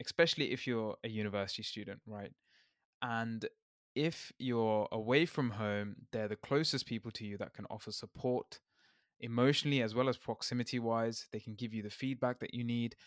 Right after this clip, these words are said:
And also, you know, you can share a ton of m-, memories with them, and the mutual enjoyment is always better than you just doing stuff by yourself. And, you know, it's not as nice, right? But beyond that, they're also your troop. They're your trusted squad. They're your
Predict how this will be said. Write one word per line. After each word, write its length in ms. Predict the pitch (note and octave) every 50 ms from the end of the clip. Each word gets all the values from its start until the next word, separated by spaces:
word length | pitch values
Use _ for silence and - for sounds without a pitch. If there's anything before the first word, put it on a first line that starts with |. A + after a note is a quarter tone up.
| - - - -
And 100 | - D#3+
also, 460 | F3 F#3+ F#3 - - D#3 C#3+ C#3 B2 - - _ _ _ _ -
you 200 | - - G2 C#3
know, 80 | C3 A#2+
you 180 | A#2+ B2 B2+
can 160 | B2+ - C#3 C3
share 320 | - - E3 D#3 D3+ B2+
a 40 | B2
ton 220 | - - C#3 C3+
of 100 | B2+ A2+
m-, 120 | G#2+ A2 - -
memories 400 | - B2 A#2 A#2 A#2 A2+ A2 G#2
with 140 | A2 G#2+ G2+
them, 260 | G#2 G#2+ G#2 G#2 G#2 - - _ -
and 120 | B2 A#2+
the 40 | A#2
mutual 360 | A#2+ B2+ C#3+ D#3+ D#3 - B2
enjoyment 420 | A2+ A2 G#2 A2+ G#2+ G#2+ G#2+ G#2 G#2+
is 80 | A2
always 240 | A2+ A2 A2+ G#2+ G2+
better 220 | - A2 G#2+ G#2+
than 200 | G2+ G2+ G2 G2 G2+
you 180 | G#2 G#2 A2 G#2
just 180 | G2 G#2+ G2
doing 240 | - A2+ G#2 G2+ G2
stuff 200 | G2 - G2 F#2+ -
by 100 | - G2+
yourself. 420 | G2 G2 G2 - G2 F#2 F#2+ F#2 -
And, 140 | G2+ F#2+ F#2+ - - - - - - _
you 100 | - A2
know, 100 | G2 F#2+ F#2+ _ _ _ -
it's 160 | A#2 - C3+
not 120 | B2 - -
as 180 | G#2+ A2+ G#2+ G#2
nice, 400 | G#2 G#2 G2+ G2+ - - - -
right? 260 | - G#2 G#2 G2+ - - _ _ - - - - _ _ _ - - - -
But 180 | - D3 - - _ -
beyond 380 | C#3+ D3 D3 E3+ G3+ A3 G3 D3
that, 100 | B2+ A#2
they're 100 | C3+ C#3
also 280 | D#3+ E3 D#3+ - D#3+
your 140 | D3 D3 C#3
troop. 280 | C3+ - - G#3+ E3+ - _ _ _ _ -
They're 160 | B2 A#2 A#2+ A#2
your 200 | A#2 A#2 A#2 A2+
trusted 640 | - - - - D#3+ D3+ - - - C#3 B2+ A2+
squad. 400 | - - - - B2 G#2+ G2+ G2+
They're 100 | - A2
your 300 | A2 A2 G#2+ G#2+ G#2 G#2